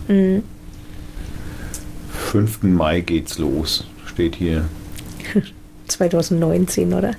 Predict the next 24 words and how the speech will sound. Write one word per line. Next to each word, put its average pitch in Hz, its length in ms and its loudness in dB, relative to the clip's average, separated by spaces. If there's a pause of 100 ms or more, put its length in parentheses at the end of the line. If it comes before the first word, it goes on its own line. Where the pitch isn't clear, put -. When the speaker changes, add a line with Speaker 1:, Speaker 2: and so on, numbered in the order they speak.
(200)
Speaker 2:
Ja, 92 920 4 (580)
Ausstellung 101 480 2
zweitausendachtzehn 95 1120 0
ist, - 320 0
äh, 110 220 6
F-, 101 180 -2
äh, 104 400 4
Frauen 104 460 4
in 107 120 4
der 95 160 4
Welt 95 260 4
e 90 120 6
V, 82 460 2
äh, 98 240 8
Frauen 92 540 4
in 95 180 4
der 95 180 6
einen 92 280 4
Welt 92 200 4
e 98 80 0
V, 82 280 2
ist 82 140 -2
das 107 140 0
richtig? 165 320 2